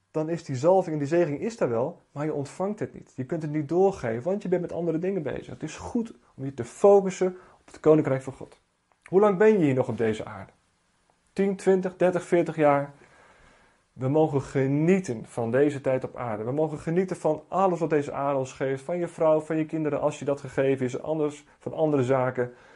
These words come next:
We mogen genieten. Maar hou bij alles wat je doet het lijntje met God open. Probeer te kijken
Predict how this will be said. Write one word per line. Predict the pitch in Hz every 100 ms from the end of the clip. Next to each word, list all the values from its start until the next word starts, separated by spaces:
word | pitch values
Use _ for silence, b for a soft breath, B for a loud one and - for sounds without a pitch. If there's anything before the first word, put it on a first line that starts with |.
| B
We | -
mogen | 117 127 131 -
genieten. | 127 120 98 b b b
Maar | 101
hou | 92 95 113 147 170
bij | 143
alles | - 147 156
wat | 156
je | 127
doet | 127 135 - _
het | - 110
lijntje | 107 131 143 143 139
met | 120 113
God | - 127 -
open. | 127 117 - -
Probeer | 113 104 - 170 196 196
te | 117
kijken | - 151 170 170 190 220